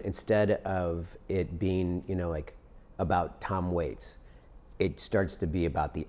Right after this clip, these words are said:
outfit, you know, <laughs> that Tom Waits would have on, and that transition to the outfit that Christy Turlington would have on or something. So, like, I looked, and I, one in, uh, editor in particular, uh, Carlene Cerf, uh, that was at Vogue,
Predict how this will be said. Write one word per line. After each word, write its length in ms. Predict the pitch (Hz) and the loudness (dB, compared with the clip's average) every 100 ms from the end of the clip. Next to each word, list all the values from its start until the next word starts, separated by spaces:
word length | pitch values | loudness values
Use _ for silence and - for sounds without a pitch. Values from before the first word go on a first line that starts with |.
| - | 6
outfit, 560 | 104 101 - 82 71 - - - | 6 6 2 -2 -2 -4 -10 2
you 180 | 101 | 4
know, 180 | 92 82 - | 4 0 -6
<laughs> 100 | - | -2
that 140 | 101 - | 0 2
Tom 240 | 92 87 | 2 2
Waits 220 | 80 - | 0 -2
would 80 | 78 | -4
have 180 | 80 73 | -2 -2
on, 200 | 78 78 | -2 -2
and 140 | 78 | 2
that 180 | 98 87 | 4 2
transition 560 | - 95 82 95 - 82 | 2 2 2 0 0 0
to 100 | 92 | 2
the 140 | 87 | 4
outfit 320 | 85 82 85 | 4 4 -2
that 160 | 82 76 - - - - - | -4 -6 -8 -20 -20 -10 0
Christy 260 | 104 98 | 2 2
Turlington 580 | 85 185 180 147 117 104 | 4 10 12 12 10 4
would 120 | 92 | 4
have 220 | 85 82 82 | 4 2 2
on 160 | 78 | 0
or 80 | 76 | 0
something. 260 | - 90 80 | 0 0 4
So, 160 | 117 | 6
like, 200 | 104 95 - - - | 8 6 0 -6 2
I 80 | 107 | 6
looked, 360 | 107 131 127 - - | 8 6 4 -12 -6
and 160 | - 117 | 4 6
I, 160 | 107 101 | 6 6
one 880 | 90 90 - - 107 113 123 123 - | 2 -4 -8 -4 2 6 8 6 6
in, 360 | 110 101 95 90 | 4 4 2 -2
uh, 280 | 90 85 - | -2 -2 0
editor 320 | 98 98 95 | 2 4 2
in 100 | 87 | 2
particular, 800 | 80 - - 92 87 82 82 - | -2 -2 0 2 2 2 0 -2
uh, 300 | 82 80 76 76 | -4 -2 -2 -4
Carlene 420 | - 98 92 82 | 0 0 2 -2
Cerf, 420 | 78 - 92 65 80 - - - | -4 0 2 0 -6 -16 -16 -8
uh, 380 | 85 80 73 64 71 | -4 -4 -4 -6 -6
that 180 | 82 69 | -4 -4
was 260 | 85 80 85 | -4 -4 -6
at 80 | |
Vogue, 420 | 69 87 85 80 | -2 0 2 0